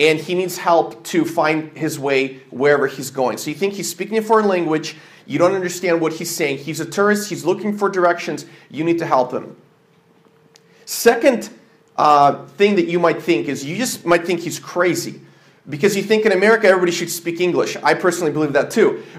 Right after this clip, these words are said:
But you just think he's, you just think he's crazy. And you just don't understand whatever he's saying. So you're kinda thinking, "Maybe I should call the, uh, mental hospital or I should get this guy some help." That's the second story, right?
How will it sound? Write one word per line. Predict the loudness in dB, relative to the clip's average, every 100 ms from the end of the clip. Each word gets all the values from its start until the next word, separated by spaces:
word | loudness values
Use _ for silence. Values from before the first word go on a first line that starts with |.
| 4
But | 6
you | 6
just | 2 4
think | 2 4
he's, | 0 -2 -6 -14 -6
you | 0 2
just | 2 4
think | 2 2
he's | -2 -4
crazy. | 2 4 6 2 -2 -8 -12 -20 -2
And | 4 8 8 8 6 2 2
you | 2
just | 4 4 8
don't | 8
understand | 8 4 4 6 8
whatever | 8 8 6
he's | 4 0
saying. | 4 4 4
So | 2
you're | 4 4
kinda | 6 4
thinking, | 4 2 2
"Maybe | 2 2
I | 2
should | 0 0
call | 6 6
the, | 8 8 6 4 -12 0
uh, | 2 6
mental | 4 4
hospital | 4 4 4 2 6 8 6 8
or | 8
I |
should | 6 2
get | 2
this | 2 4
guy | 4
some | 4 2 -2
help." | -2 -2 -2
That's | -2
the | 0
second | 0 2 0
story, | -4 0 2
right? | 4 4 2